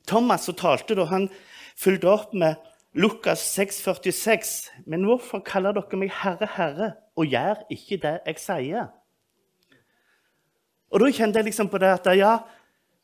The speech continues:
eneste tiden så skulle vi vente, og det andre så skulle vi gjøre.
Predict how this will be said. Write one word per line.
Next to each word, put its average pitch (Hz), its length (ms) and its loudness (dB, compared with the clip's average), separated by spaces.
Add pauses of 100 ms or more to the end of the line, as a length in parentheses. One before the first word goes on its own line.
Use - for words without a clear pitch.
eneste 214 520 0
tiden 214 240 0
så 196 120 -4
skulle 175 300 -6
vi 170 100 -2
vente, 123 400 -4
og 190 160 -4
det 170 80 -4
andre 143 320 -4
så 160 120 -14
skulle 156 440 -6 (320)
vi 170 160 -6
gjøre. 147 540 2